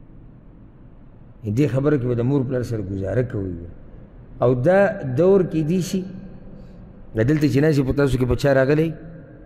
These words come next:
کېدای شي په اورېدونکو کې، په لیدونکو کې بچا راغلی، او چې بچا نه یې راغلی، په هغه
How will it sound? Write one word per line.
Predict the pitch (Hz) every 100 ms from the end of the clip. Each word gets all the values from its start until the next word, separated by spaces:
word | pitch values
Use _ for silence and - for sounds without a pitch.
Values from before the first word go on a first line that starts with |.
| - -
کېدای | 120 135
شي | 120
په | 117
اورېدونکو | 117 113 110 147 143 139
کې، | 151 117
په | 113
لیدونکو | 110 135 131 120
کې | 120
بچا | 117 139 139
راغلی، | 143 170 - - -
او | 120
چې | 143
بچا | 151 160 185
نه | 208
یې | 202
راغلی، | 175 180 165
په |
هغه | 151